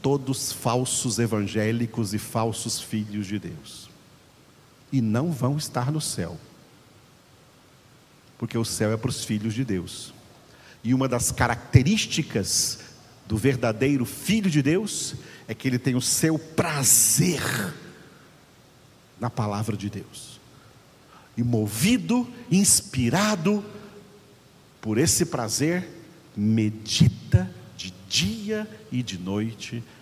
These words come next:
na palavra, porque fora da palavra de Deus não há salvação, porque a palavra de Deus é o próprio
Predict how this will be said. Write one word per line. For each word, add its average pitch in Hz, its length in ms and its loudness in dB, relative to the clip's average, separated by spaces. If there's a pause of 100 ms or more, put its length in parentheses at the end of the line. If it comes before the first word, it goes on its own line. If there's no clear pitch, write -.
na 107 100 -4
palavra, 104 560 -4
porque 143 540 0 (460)
fora 123 1080 0
da 120 100 0
palavra 120 520 0
de 101 120 -2
Deus 113 600 -2 (360)
não 135 640 2
há 123 300 -2
salvação, 120 1300 -4 (840)
porque - 220 -10
a 95 80 -2
palavra 156 680 0
de 160 140 -4
Deus 110 640 -2 (100)
é 117 360 0 (420)
o 120 100 -4
próprio 104 680 -2